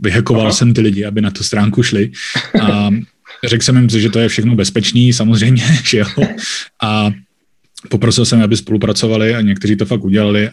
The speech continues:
Speaker 1: a v podstatě, eh, tím jsem v jejich browseru začal přehrávat M P trojku. Ehm, nebylo to nic jako, eh, eh, nic zákeřného, nic takového, těm, ehm,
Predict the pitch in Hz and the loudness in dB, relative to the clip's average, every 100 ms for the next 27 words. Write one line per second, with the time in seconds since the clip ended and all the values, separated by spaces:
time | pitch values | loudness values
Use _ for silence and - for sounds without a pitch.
0 | - 98 95 95 104 107 98 98 95 - | -6 -4 -4 -4 -6 -4 -2 -2 -4 -12
1 | - - - 196 196 196 - 139 123 196 | -18 -10 -2 0 0 0 -4 -4 -4 0
2 | 110 104 226 107 98 - _ _ _ _ | 0 0 2 2 0 -6 _ _ _ _
3 | - 117 117 113 110 107 127 120 110 104 | -10 -2 2 2 0 0 0 0 -2 -2
4 | 113 - 107 104 101 98 101 104 98 98 | -4 -6 -6 -2 -4 -2 -2 -2 -2 -2
5 | 98 95 87 - 98 98 101 95 98 98 | -2 -4 -6 -6 -8 -6 -4 0 2 0
6 | 95 107 123 123 127 117 120 101 120 98 | 0 0 2 2 2 2 0 0 0 -2
7 | - - - - 101 98 95 95 - 113 | -8 -20 -14 -6 -2 0 0 -4 -10 -10
8 | 104 95 95 101 107 104 104 104 131 120 | -8 -6 -4 0 2 2 0 -2 0 2
9 | 117 113 101 101 110 107 98 98 95 107 | 2 2 0 0 0 0 -2 -6 -2 0
10 | 110 98 - 101 104 101 101 107 104 98 | 0 -4 -2 2 4 4 2 0 -2 -4